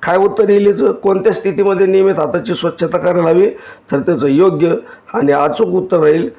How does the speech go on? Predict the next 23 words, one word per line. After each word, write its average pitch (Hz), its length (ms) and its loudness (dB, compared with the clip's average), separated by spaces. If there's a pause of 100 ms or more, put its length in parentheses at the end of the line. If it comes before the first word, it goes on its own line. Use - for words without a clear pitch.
(280)
पर्याय 175 260 2
नंबर 165 380 2 (920)
डी, 147 400 0 (240)
all 151 160 0
of 165 100 2
the 160 180 0 (360)
above. 131 220 0 (800)
म्हणजे 147 240 -2
सर्व 214 400 2
केल्यानंतर 170 600 2
काय 165 140 -2
करावं 160 220 0
लागेल 156 240 0
तुम्हाला? 160 280 0 (400)
नियमित 160 280 2
स्वच्छता 131 420 -2
करावं 160 280 0
लागेल. 107 280 -4
त्यानंतर 175 380 0
पुढचा 202 320 -2
प्रश्न 185 320 -4
आपण 165 280 -2
बघूया. 175 340 2